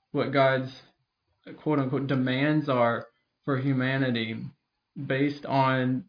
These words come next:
the way the world is, based on the way we are. Um, it says that they are a law themselves. They, they show that the work of the law is written on their hearts. And this is important too, 'cause we've talked about,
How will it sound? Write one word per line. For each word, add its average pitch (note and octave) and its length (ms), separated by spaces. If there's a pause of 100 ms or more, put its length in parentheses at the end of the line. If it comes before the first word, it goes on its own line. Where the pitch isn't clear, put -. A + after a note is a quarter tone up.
the C#3+ 100
way C#3 240
the C#3 100
world C#3 420
is, C#3 340
based C#3+ 440
on C3+ 440 (320)
the D3 120
way C#3 200
we D3 300
are. D3+ 480 (580)
Um, B2+ 600 (560)
it D3 100
says C#3+ 180
that C3 160
they D3 80
are C#3+ 100
a C#3 80
law C3+ 400
themselves. C3+ 540
They, C3+ 240 (160)
they C#3+ 160
show D3 340
that D3+ 100
the C3+ 80
work C3+ 280
of D3+ 80
the C#3 40
law C3 240
is A#2+ 120
written C#3 340
on C3 160
their A2+ 180
hearts. C3 460
And C#3+ 100
this F3 140
is D#3+ 160
important C#3 560
too, D3+ 240
'cause C3+ 140
we've C#3 120
talked F3 300
about, C#3 380